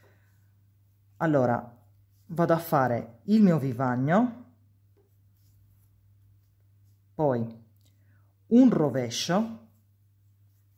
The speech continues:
due diritti, uno e due, cinque rovesci, uno, due, tre, quattro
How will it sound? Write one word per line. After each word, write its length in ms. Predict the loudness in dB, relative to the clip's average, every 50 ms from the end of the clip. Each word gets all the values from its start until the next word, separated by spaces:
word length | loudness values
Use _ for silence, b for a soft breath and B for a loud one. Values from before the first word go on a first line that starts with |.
| _ _ _ _ _ _ _ _ _ _ _ _ _ _ _ _ _ _ _ _ _ _
due 400 | -18 -14 -2 0 2 4 4 4
diritti, 800 | 2 0 -2 -2 -4 -6 -8 -12 -12 -6 -4 -4 -4 -4 -8 -18 _ _ _ _ _ _
uno 600 | -10 -8 -6 -4 -4 -4 -4 -6 -8 -12 -20 _ _ _ _ _ _ _ _ _ _ _ _ _ _ _ _ _ _ _
e 200 | _ -10 -10 -10
due, 520 | -10 -10 -6 -2 -2 -2 -2 -2 -6 -14 -20 _ _ _ _ _ _ _ _ _ _ _ _ _ _ _ _ _ _ _ _ _ _ _
cinque 500 | -8 -6 -2 0 0 0 0 2 2 2
rovesci, 1000 | 2 0 -2 -2 -6 -6 -6 -8 -6 -4 -2 -2 -2 -4 -10 -16 -20 -20 _ _
uno, 580 | -12 -8 -8 -6 -6 -6 -6 -8 -10 -16 -20 -20 _ _ _ _ _ _ _ _ _ _ _
due, 680 | -20 -12 -8 -6 -4 -2 -2 -2 -4 -4 -8 -10 -18 -20 -20 _ _ _ _ _ _ _ _ _ _ _ _ _
tre, 500 | _ -6 -4 -2 -2 -2 -4 -8 -12 -20 _ _ _ _ _ _ _ _ _ _ _ _ _ _ _ _ _ _
quattro 800 | _ -2 -2 -2 -2 -8 -16 -18 -14 -12 -12 -12 -12 -16 -20